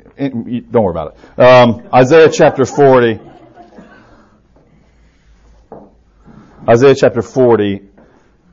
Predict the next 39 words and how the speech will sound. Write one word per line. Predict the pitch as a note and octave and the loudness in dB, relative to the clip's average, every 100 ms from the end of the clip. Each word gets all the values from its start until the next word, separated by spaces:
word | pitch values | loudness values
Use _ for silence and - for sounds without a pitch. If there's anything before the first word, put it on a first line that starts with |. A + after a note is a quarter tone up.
| _ _ _ _ _ _ _ _ _ _ _ _ | _ _ _ _ _ _ _ _ _ _ _ _
Um, | A2+ G#2+ G#2 - | -2 0 -2 -2
I'm | C3 | 0
gonna | B2+ | 2
read, | C3 B2+ A#2 - _ | 2 0 -4 -12 _
I'll | B2+ | -2
have | C3 B2 | -2 -4
three | - E3 F#3 | -4 -4 -2
scripture | - F3 F3+ | -4 -8 -8
texts | - C#3+ C3 - | -4 -2 -2 -6
and | A#2 | -10
then | A2+ A2 | -6 -6
we'll | |
talk | A2 A#2+ A2+ | -4 -4 -4
about | G#2+ A2 | -4 -6
each | G#2+ | -8
one | A2+ G#2 | -10 -10
of | |
these, | F#2+ F#2+ - - | -10 -14 -16 -16
these | G#2 - | -14 -14
points. | - F2 D#2+ - - _ A2+ _ | -14 -14 -14 -20 -20 _ -20 _
Verse | A#2+ B2+ C3+ - | -4 -2 -2 -2
six: | A#2 A2 - | -2 -2 -4
a | G#2 | -6
voice | B2 B2+ - | -2 -2 -2
says, | B2+ A2+ | -6 -6
"Cry," | - B2+ B2 A#2+ | -4 0 2 0
and | A#2 | -2
I | B2 | -6
say, | A#2+ B2+ | -8 -8
"What | A2 A#2+ - | -6 -8 -10
shall | - A2+ | -10 -8
I | G#2 G2+ | -8 -8
cry?" | - G#2 F#2+ F#2 F#2 - _ _ _ _ _ _ _ _ _ _ _ _ _ | -6 -4 -2 -4 -6 -12 _ _ _ _ _ _ _ _ _ _ _ _ _
This | - D#3 | -6 -4
is | D3+ | -2
what | D3+ | -4
you | |
should | B2 A#2 | -4 -8
cry. | - E2+ D2 | -8 -8 -8